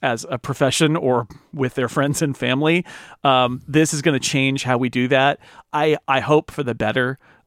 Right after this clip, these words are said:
um, because, y-, you know, it's much more straightforward, right? You can just say, "Hold down the power button. Okay, now you're gonna see this screen. Click on the gear, click on this," right? And you'll be able to walk people through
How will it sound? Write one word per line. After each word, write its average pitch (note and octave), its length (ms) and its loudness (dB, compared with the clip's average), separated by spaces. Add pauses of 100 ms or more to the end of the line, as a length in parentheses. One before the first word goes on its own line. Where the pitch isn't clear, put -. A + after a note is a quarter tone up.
um, A2+ 260 -2
because, A#2 560 -4 (240)
y-, - 160 -14
you C#3+ 100 0
know, A2+ 180 -4
it's C#3+ 260 -4
much D3+ 280 0
more D3+ 120 0
straightforward, A#2+ 580 -2
right? G#2+ 180 -2
You B2 100 -6
can C3 100 -4
just B2 100 -4
say, B2 80 -2
"Hold B2+ 220 -4
down C#3+ 140 2
the A3 60 0
power F3 240 4
button. C3+ 380 -2 (180)
Okay, C#3 140 -6
now A#2+ 120 -2
you're A2+ 120 -2
gonna D3 140 -2
see E3+ 140 0
this F3+ 160 0
screen. C3+ 360 -2
Click - 320 -6
on D#3 120 2
the F#3 60 0
gear, C#3 600 2 (420)
click C3 280 -2
on F#3+ 160 4
this," D3 400 4
right? C#3+ 240 2
And C#3+ 180 2
you'll C#3 100 6
be D3 100 2
able D3 140 2
to B2+ 40 4
walk B2 260 2
people B2+ 340 -2
through A#2 440 -4